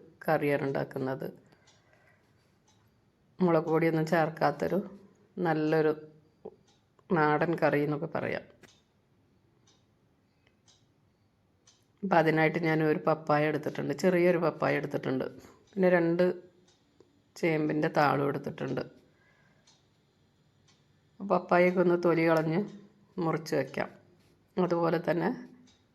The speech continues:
താളും. അപ്പോൾ പപ്പായ നല്ല മൂത്തതാണെങ്കിൽ കറിക്ക് നല്ലൊരു ടേസ്റ്റാണ്, ചെറിയൊരു മധുരം കൂടിയിട്ടുള്ളത്.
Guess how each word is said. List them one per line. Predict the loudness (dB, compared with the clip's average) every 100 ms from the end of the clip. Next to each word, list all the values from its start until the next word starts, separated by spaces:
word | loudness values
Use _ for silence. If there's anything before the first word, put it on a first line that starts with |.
| _ _ _ _ _ 2
താളും. | 4 4 0 -4 -18 _ _ _ _ _ _ _ _ _ _ _ _
അപ്പോൾ | _ 4
പപ്പായ | 4 6 6 8 6
നല്ല | 6 6
മൂത്തതാണെങ്കിൽ | 6 6 6 6 6 6 6 4 0 -4 -14 -20 _ _ _ _ _ _ 0
കറിക്ക് | 0 0 2 2
നല്ലൊരു | 2 -2 -2
ടേസ്റ്റാണ്, | -4 -4 -8 -6
ചെറിയൊരു | -4 -2 -2 -2 -2
മധുരം | -4 -4 -6 -6
കൂടിയിട്ടുള്ളത്. | -6 -8 -8 -8